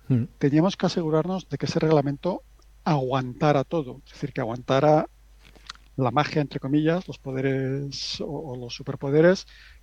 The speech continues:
Speaker 2: que aguantara interacciones humanas, que aguantara partidas de investigación,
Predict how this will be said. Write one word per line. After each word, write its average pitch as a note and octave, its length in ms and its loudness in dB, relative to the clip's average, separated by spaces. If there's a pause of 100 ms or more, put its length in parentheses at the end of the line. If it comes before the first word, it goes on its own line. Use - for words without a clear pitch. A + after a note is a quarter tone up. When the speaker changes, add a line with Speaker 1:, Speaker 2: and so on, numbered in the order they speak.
(160)
Speaker 2:
que D3 140 0
aguantara C3+ 1040 2 (300)
interacciones C#3 800 -2
humanas, D#3+ 380 0
que D3 100 -6
aguantara C3 320 -4
partidas C3+ 320 0
de C#3+ 40 -8
investigación, D#3+ 720 0